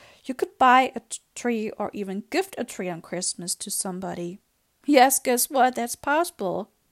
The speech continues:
I didn't know that myself, but it's possible. You can check it out on the internet or just write me. You can change your habit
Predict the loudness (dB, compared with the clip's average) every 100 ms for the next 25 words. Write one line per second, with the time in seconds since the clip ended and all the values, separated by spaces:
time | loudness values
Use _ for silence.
0 | _ _ 0 4 4 2 -4 -2 -2 -2
1 | -4 -6 -8 -8 -4 -4 -6 -12 _ _
2 | _ _ _ _ _ -6 -2 -2 -2 -8
3 | -2 -2 -2 -8 -14 -14 _ -16 -12 -10
4 | -6 -6 -4 -4 -2 -4 -6 -8 -6 -6
5 | -8 -16 _ _ 0 2 2 -2 _ _
6 | _ -10 -8 -6 -8 -6 -6 -6 -6 -6
7 | -8 -14 _ _ _ _ _ _ _ _
8 | _ _ _ _ _ _ _ -20 -20 _
9 | _ -8 -4 -2 -2 -4 -10 -8 -2 -2
10 | -4 -8 -6 2 4 4 2 0